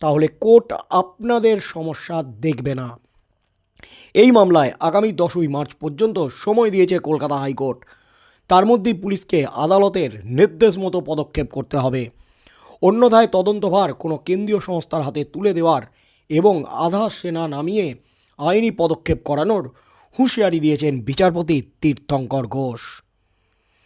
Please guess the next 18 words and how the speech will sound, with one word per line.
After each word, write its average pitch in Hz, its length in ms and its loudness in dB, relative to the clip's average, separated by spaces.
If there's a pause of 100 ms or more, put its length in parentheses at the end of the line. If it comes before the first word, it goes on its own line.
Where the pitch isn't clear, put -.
(420)
উনি 202 220 6 (240)
কত 165 340 4 (340)
বড় 185 300 6 (2250)
প্রভাবশালী 170 640 2 (960)
যে 165 240 4 (340)
আদালতের 185 580 4 (100)
নির্দেশ 160 560 0 (1700)
পালন 180 340 6
করছেন 220 420 0
না, 214 140 0 (460)
তার 185 240 2
জন্য 202 260 0 (460)
তাকে 156 200 -4
গ্রেপ্তার 160 500 2
করছেন 220 380 2
না, 214 140 2 (580)
তার 165 160 6
বিরুদ্ধে 165 340 2